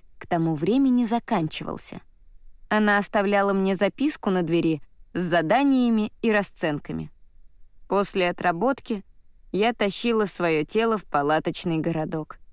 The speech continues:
И снова занималась Шейдом, Мерсией и одна. Мерсии нравилось, что у нас с Шейдом отношения.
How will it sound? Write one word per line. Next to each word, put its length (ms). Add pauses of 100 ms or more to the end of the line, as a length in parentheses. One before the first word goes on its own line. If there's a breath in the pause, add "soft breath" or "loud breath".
(600)
И 100
снова 520
занималась 720
Шейдом, 640 (180)
Мерсией 800 (360)
и 100
одна. 540 (1500)
Мерсии 500
нравилось, 760
что 260
у 80
нас 220
с 60
Шейдом 580 (260)
отношения. 1000